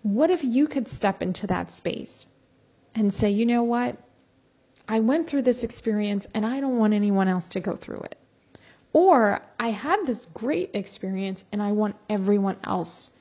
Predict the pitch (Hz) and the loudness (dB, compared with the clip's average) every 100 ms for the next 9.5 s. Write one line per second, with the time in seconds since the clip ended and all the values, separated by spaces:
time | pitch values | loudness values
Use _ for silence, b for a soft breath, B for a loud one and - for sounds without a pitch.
0 | b - 208 190 190 185 175 - 190 - | b -2 0 0 0 -2 -2 -4 -8 -8
1 | - 185 180 185 180 180 - 190 50 - | -6 -4 -4 -6 -6 -6 -8 -10 -10 -12
2 | _ _ _ _ _ _ _ _ _ _ | _ _ _ _ _ _ _ _ _ _
3 | _ _ _ _ _ _ _ _ - 240 | _ _ _ _ _ _ _ _ -4 2
4 | 196 226 311 349 320 294 - - 233 196 | 4 6 4 4 0 -2 -4 -6 -2 0
5 | 180 180 185 190 _ _ _ - - 220 | -2 -4 -8 -12 _ _ _ -16 -8 -4
6 | 202 190 - - 185 214 220 220 226 185 | -2 -4 -6 -8 -4 -2 0 0 0 0
7 | 170 190 185 226 294 339 - 320 - 320 | 0 2 4 4 2 0 -2 -2 2 0
8 | - - 359 - 208 202 240 226 202 196 | 0 -6 -6 -4 -2 -2 0 0 0 0
9 | 202 220 - - - | 2 2 0 -2 -2